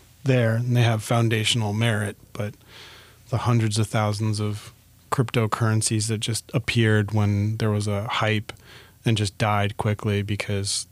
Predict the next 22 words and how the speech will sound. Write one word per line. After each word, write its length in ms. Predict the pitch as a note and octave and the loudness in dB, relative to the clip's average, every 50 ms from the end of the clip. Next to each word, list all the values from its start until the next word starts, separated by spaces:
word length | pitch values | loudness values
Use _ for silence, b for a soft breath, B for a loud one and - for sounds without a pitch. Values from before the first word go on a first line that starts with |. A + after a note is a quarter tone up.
| - - - | -20 -6 -2
they 100 | - G#2 | 0 0
weren't 240 | G2+ G#2 G2+ F#2+ - | 2 2 0 0 0
built 240 | G#2 G2 G2 - | -2 -4 -2 -2
on 140 | G#2 G2+ G2+ | -2 0 0
anything 560 | G2 G2+ G2+ G2 - - G2+ G2 G2 G2+ G#2 | 0 0 -2 -2 -2 -2 -2 -2 -2 -2 -4
foundational 720 | G#2+ - G2+ G2 G2 F#2+ G2 G2 - - - G#2+ G2+ G2 F#2+ | -2 -2 -2 -2 -2 -2 -2 -2 -2 -2 -2 -2 -2 -2 -2
or, 280 | F#2+ F#2+ F#2+ F#2+ A2+ - - _ _ - - | -2 -4 -4 -6 -8 -10 -14 _ _ -6 -4
or 120 | A2 G2+ G2+ G#2 A2 - - | -2 -2 -2 -4 -6 -6 -2
novel 640 | A#2+ A2 G#2+ G#2 G#2 G#2 G2+ G2+ G2 F#2+ G2 G2+ - B B B B B B | 0 2 2 2 2 2 0 0 -2 -2 -4 -4 -6 B B B B B B
just 200 | - - G#2+ - | -8 -6 -6 -6
disappeared. 520 | - G#2+ - - A2 - - G#2 G2 G2 G2 | -4 -4 -4 -4 -4 -4 -4 -4 -4 -4 -4
So 100 | - G#2+ | -4 -4
I 20 | G#2 | -2
feel 160 | - C3 B2+ | 2 2 4
like 160 | A#2 A2 G#2+ | 4 4 2
s-, 180 | - - - - | -2 -6 -8 -2
it's 160 | C4+ E3 C3 B2 | 0 0 2 2
very, 340 | C3 C#3+ C3+ C3 B2 A2+ B B B B B B | 4 4 4 4 2 0 B B B B B B
very 160 | - D3+ D3+ C#3+ | 2 2 4 4
similar 480 | - - E3+ D#3 D3 C#3+ C3+ C3 B2 | 4 6 6 8 8 8 6 6 6
market 460 | A#2 A2 G#2+ G#2 G#2+ G2+ - G2 G2 | 6 4 4 4 2 2 0 -2 0
hype, 380 | F#2+ G2+ G2+ F#2 F#2 F2+ - | 0 0 0 0 0 -2 -2